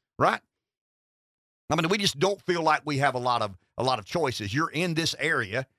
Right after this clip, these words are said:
This company provides service to that area, and you kinda gotta pay what they charge you. But in personal transportation, we feel a little bit liberated. I can decide whether I'm buying,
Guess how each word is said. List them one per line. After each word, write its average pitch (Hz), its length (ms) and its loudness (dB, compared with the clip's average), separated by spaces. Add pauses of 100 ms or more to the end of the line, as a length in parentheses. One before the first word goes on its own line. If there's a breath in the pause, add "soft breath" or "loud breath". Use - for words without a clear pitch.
(320)
This - 260 -2
company 143 640 -2 (300)
provides 139 440 2
service 175 480 0
to 139 180 -4
that 117 180 4
area, 113 420 0 (260)
and 113 120 -2
you 107 80 -2
kinda 180 240 0
gotta 165 180 -2
pay 185 220 2
what 185 180 0
they 185 140 0
charge 190 400 -2
you. 98 120 -14 (600)
But 165 100 2
in 147 120 0
personal 190 580 0 (220)
transportation, 160 1000 -2 (320)
we 180 280 0
feel 240 280 -2
a 214 60 2
little 226 180 2
bit 233 140 0
liberated. 135 580 0
I 170 140 4
can 220 180 -4
decide 202 540 -2
whether 131 320 2
I'm 110 120 0
buying, 104 480 0